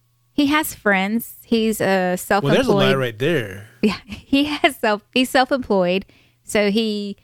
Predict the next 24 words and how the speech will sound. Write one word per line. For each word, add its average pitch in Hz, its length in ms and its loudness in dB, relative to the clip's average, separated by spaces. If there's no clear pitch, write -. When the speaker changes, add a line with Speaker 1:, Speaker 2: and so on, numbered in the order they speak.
Speaker 1:
has 214 160 -2
a 202 60 2
lot 185 360 2
of - 80 -10
contacts 190 840 -4
in 180 100 -2
his 175 240 -4
phone. 165 440 -6
And, 196 560 0
uh, 151 400 0
it 185 80 -8
just 233 200 2
so 262 140 2
<laughs> - 0 -
happens 202 680 0
that 180 480 0
his, 190 720 -2
his, - 680 -4
his 262 200 0
wife 202 600 0
put, - 360 0
like, 180 300 0
a 180 200 2
tracker 160 680 -2